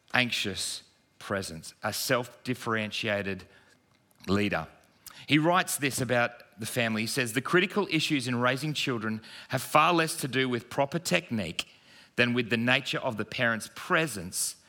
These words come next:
and the type of emotional processes they engender." I've got an additional sentence. Oh, no, we've got that here. "I have, for example, almost never seen a mother who had a mature relationship with her own mother have trouble with her daughter."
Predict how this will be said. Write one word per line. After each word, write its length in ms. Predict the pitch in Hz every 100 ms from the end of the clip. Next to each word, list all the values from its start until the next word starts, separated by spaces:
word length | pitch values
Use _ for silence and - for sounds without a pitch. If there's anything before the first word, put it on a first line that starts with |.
| - - -
and 140 | 135
the 60 | 120
type 260 | 127 135
of 120 | 147 127
emotional 440 | 120 123 127 127
processes 640 | 107 127 123 - 107 107
they 160 | 98 101
engender." 540 | 95 92 95 95 - - _ _ _ _ - -
I've 60 |
got 140 | 110 131
an 60 |
additional 380 | 120 113 110 117
sentence. 520 | 104 107 110 95 - -
Oh, 100 | 131
no, 140 | 123
we've 140 | 123 117
got 120 | 113
that 120 | 104
here. 160 | 110 98 - - -
"I 180 | 135 156
have, 280 | 151 175 160
for 140 | -
example, 480 | 135 107 117 107 120
almost 340 | 139 131 127 135
never 200 | 139 151
seen 260 | - 151
a 40 | 139
mother 460 | 135 127 101 92 - - - -
who 100 | 123
had 140 | 135 127
a 40 |
mature 480 | 123 117 - 160 170
relationship 720 | 160 135 127 - 127 - 98
with 220 | 127 113
her 220 | 123 117
own 240 | 98 127 131
mother 360 | 110 95 95 90 - - -
have 220 | - 123
trouble 320 | - 131 120
with 200 | 113 110
her 100 | 117
daughter." 400 | 104 98 92 80